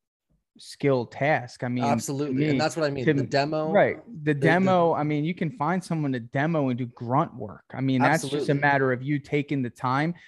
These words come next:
Speaker 1: to put out an advertisement and, you know, you're really looking for somebody with no skill, just seems to be a hard worker. So I think it comes down
Speaker 2: Yeah.
Speaker 1: to just having a hiring process, if
Speaker 2: I
Speaker 1: that's the
Speaker 2: think
Speaker 1: case.
Speaker 2: my fear with hiring somebody as of right now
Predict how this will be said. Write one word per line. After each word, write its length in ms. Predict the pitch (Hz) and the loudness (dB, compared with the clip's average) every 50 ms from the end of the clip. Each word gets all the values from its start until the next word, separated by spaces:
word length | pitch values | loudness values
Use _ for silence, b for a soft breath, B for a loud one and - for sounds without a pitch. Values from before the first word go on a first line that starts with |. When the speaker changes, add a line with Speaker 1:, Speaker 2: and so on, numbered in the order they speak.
| B B - | B B -4
Speaker 1:
to 80 | - 123 | -4 -2
put 300 | - - - 151 147 151 | -2 0 2 4 4 6
out 200 | 143 143 143 135 | 6 4 4 2
an 160 | 123 117 110 - | 2 -2 -2 -2
advertisement 1000 | 131 127 131 131 127 131 131 117 - - 120 117 123 131 139 160 170 185 180 - b b b b b b - | 0 0 0 -2 -2 -6 -8 -6 -4 -2 0 0 0 0 0 0 -2 -2 -2 -6 b b b b b b -2
and, 460 | 139 143 135 131 131 127 127 123 127 b b b b _ _ - | 0 0 2 2 2 0 -2 -2 -4 b b b b _ _ -4
you 160 | 156 151 143 | 0 2 4
know, 100 | 135 135 | 4 2
you're 240 | 135 143 165 170 160 | 2 2 0 0 0
really 300 | 151 165 180 185 165 156 | 0 2 2 2 2 0
looking 320 | 147 147 160 151 - 151 135 | 0 0 -2 -2 -4 -6 -6
for 140 | - 143 | -6 -8
somebody 500 | 131 - - 160 156 143 143 143 131 131 | -8 -2 -2 0 2 2 2 2 2 0
with 240 | 123 123 127 123 - - - _ - 226 | -2 -2 -4 -4 -6 -10 -20 _ -18 -14
no 440 | - 135 131 131 127 139 156 170 160 | -10 -6 -4 0 2 4 6 6 4
skill, 420 | - - - - 175 180 170 147 127 | 2 -2 -4 0 2 2 2 2 0
just 220 | - 127 127 - | -2 -6 -8 -6
seems 260 | - 151 147 147 135 | -4 -2 -2 -2 -4
to 80 | - 143 | -6 -6
be 120 | 131 131 | -4 -4
a 80 | 120 110 | -4 -6
hard 380 | - - 139 135 131 120 113 | -4 0 2 2 2 2 0
worker. 400 | 123 127 143 180 175 - 107 95 | 0 2 2 2 2 -2 -6 -12
So 160 | - - - 123 | -10 -6 -4 -4
I 120 | 120 123 | -4 -4
think 260 | - - 180 185 170 | -2 -2 -2 -2 -2
it 100 | 170 - | -4 -4
comes 240 | - - 143 139 127 | -2 0 0 0 2
down 220 | 120 143 139 135 | 2 2 2 2
Speaker 2:
Yeah. 60 | 127 - | 2 -2
Speaker 1:
to 60 | 127 | -4
just 180 | - 139 127 - | -4 -4 -4 0
having 340 | 131 135 143 147 147 135 123 | 0 0 0 2 0 -2 -2
a 60 | 117 | -4
hiring 420 | - 123 180 285 247 165 135 120 | -4 -2 0 0 0 0 -2 -6
process, 540 | 110 - 123 113 110 - - 117 107 - - | -4 -4 -4 -4 -4 -6 -6 -8 -8 -8 -8
if 80 | 123 - 131 | -8 -2 0
Speaker 2:
I 80 | 123 | 0
Speaker 1:
that's 100 | 120 135 | 0 2
the 80 | 151 175 | 0 -2
Speaker 2:
think 120 | 117 - - | -2 -4 -10
Speaker 1:
case. 160 | 107 110 110 - 127 - - | -14 -14 -14 -16 -20 -20 -18
Speaker 2:
my 380 | 113 143 151 151 151 165 175 175 | -12 -6 -4 -2 0 2 0 0
fear 540 | 175 - _ - 165 156 156 170 175 175 | -2 -6 _ -8 -4 -2 0 0 0 0
with 200 | 160 151 143 135 | 0 -2 -4 -6
hiring 480 | - - - 127 120 135 143 143 143 143 | -6 -10 -4 -2 -2 0 0 -2 -4 -6
somebody 440 | 127 - 143 135 127 127 123 127 120 | -6 -6 -6 -6 -6 -6 -6 -6 -6
as 240 | - 123 127 131 127 | -6 -4 -4 -2 -4
of 120 | 127 117 | -4 -4
right 200 | 120 117 117 120 120 | -2 -2 -2 -4 -4
now 520 | 120 113 110 113 120 131 143 165 175 170 | -6 -6 -4 -4 -2 -2 -2 -4 -6 -8